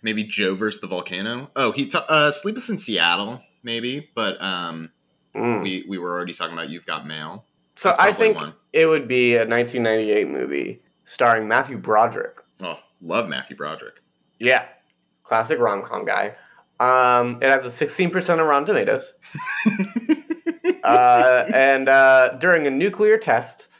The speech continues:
Speaker 2: the French government inadvertently mutates a lizard nest, and years later, a giant lizard makes its way to New York City. That's right, I'm talking about the nineteen ninety-eight version of Godzilla.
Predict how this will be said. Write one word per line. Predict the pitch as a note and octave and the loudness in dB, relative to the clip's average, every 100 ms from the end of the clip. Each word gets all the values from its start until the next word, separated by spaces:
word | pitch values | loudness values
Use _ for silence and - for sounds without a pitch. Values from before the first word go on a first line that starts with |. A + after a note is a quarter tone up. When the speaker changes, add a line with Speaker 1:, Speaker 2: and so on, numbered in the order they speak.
| _ | _
Speaker 2:
the | - - | -12 -6
French | B2 - - F#3 - | -6 -2 0 0 2
government | D#3 C3+ C3+ B2+ C#3+ - | 2 2 2 2 2 2
inadvertently | C3+ C#3+ C3 D3 C#3 B2 C3+ | 2 2 2 2 2 0 -2
mutates | C3+ C3+ C3 C#3+ C3+ | 2 0 2 0 2
a | A#2+ | 2
lizard | C#3 D#3 A#2+ G#2+ | 2 2 0 0
nest, | A2 A#2 - - | 0 -2 -10 -6
and | B2+ A#2+ | -2 2
years | C#3 D3+ | 2 2
later, | B2+ A2+ A2+ B2 C3 - | 2 2 4 2 0 -4
a | B2+ | -2
giant | B2+ B2 D3 | 2 2 2
lizard | C3 B2+ D3 B2 | -2 0 0 0
makes | B2 B2 | -2 -4
its | A#2+ | -2
way | B2 A#2 | 0 0
to | |
New | B2 A2 | 0 0
York | B2 | 0
City. | B2 F3 A#2+ F2+ - - _ | 2 0 0 -4 -12 -20 _
That's | E3 G#3+ G#3+ | 4 4 4
right, | D#3+ D3 - | 4 4 4
I'm | F#3+ F#3 | 2 4
talking | E3+ D#3 | 0 2
about | C#3+ C3 | 2 0
the | C3 | 2
nineteen | C3 C#3+ E3+ D3 | 0 0 -2 -2
ninety-eight | C#3+ C#3 C3 C3+ C3+ | 2 2 2 2 2
version | B2 B2+ C3 C#3+ | 2 0 2 0
of | B2+ | 0
Godzilla. | B2 A#2+ C#3+ A#4 B2 - F#2+ - | 2 2 2 2 4 4 2 0